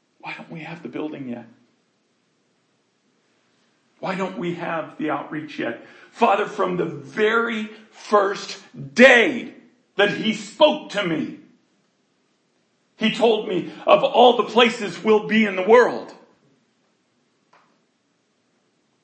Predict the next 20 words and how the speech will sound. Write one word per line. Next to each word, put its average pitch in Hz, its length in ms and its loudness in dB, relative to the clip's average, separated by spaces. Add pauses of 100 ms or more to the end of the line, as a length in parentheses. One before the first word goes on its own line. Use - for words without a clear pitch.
(280)
See, 220 220 -2
it's 190 180 -2
easy 196 340 2
to 170 160 -2
think, 156 480 -4 (160)
"Are 147 80 -6
those 156 260 -4
just 170 260 -8
words? 160 680 -10 (1080)
Are 185 140 4
those 214 320 2
just - 340 -2
words? 226 680 2 (1700)
Or 190 200 4
is 147 180 -8
that 147 260 -4
truth?" - 520 -10 (2750)
Because 220 360 2
when 220 240 -2
you 269 440 0